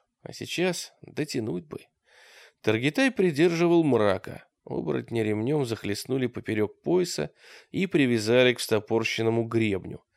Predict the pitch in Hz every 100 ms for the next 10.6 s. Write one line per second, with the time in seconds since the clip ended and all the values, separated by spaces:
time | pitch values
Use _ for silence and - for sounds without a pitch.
0 | _ _ _ - 107 110 110 175 180 156
1 | - 113 107 117 131 107 - - 110 160
2 | 180 110 - - _ - - - 110 104
3 | 101 127 151 143 127 - - _ 107 107
4 | 107 147 160 160 135 - 127 131 131 -
5 | - 127 123 120 113 - - 143 196 170
6 | 156 135 110 127 156 131 135 135 123 110
7 | - 104 - 117 127 123 113 110 120 113
8 | 113 - 113 139 - 107 107 95 - 101
9 | 95 110 127 117 113 113 107 107 - 113
10 | 107 98 85 85 -